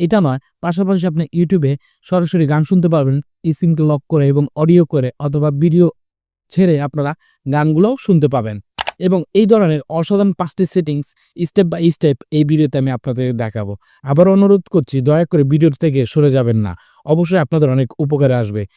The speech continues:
যে পাঁচটি মারাত্মক সেটিং আপনাদেরকে দেখাবো, আপনারা দেখলে অবাক হয়ে যাবেন। আর এত কষ্ট করে পাঁচটি সেটিং খুঁজে বের করে এনেছি শুধু আপনাদের জন্য।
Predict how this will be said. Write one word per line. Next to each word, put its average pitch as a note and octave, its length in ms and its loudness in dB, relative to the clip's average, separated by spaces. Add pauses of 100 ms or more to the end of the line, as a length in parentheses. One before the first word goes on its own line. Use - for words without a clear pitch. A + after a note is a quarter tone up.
(220)
যে C#3 60 0 (100)
পাঁচটি D3 320 -2
মারাত্মক D#3+ 320 -2 (100)
সেটিং F3 180 -2 (100)
আপনাদেরকে D#3 340 -2 (120)
দেখাবো, C#3 320 0 (380)
আপনারা D3+ 240 4
দেখলে D3+ 180 0 (140)
অবাক C3 280 2
হয়ে B2 200 2
যাবেন। G2+ 200 -6 (340)
আর C3 160 0
এত C3+ 80 -2 (100)
কষ্ট F3 200 -2
করে F#3 180 0
পাঁচটি E3+ 200 -4 (100)
সেটিং D3+ 200 -2 (100)
খুঁজে D#3+ 200 2
বের D#3 180 2
করে E3+ 180 0
এনেছি D#3+ 220 -2 (100)
শুধু C3+ 160 -2 (140)
আপনাদের B2 420 -2
জন্য। A2 180 -2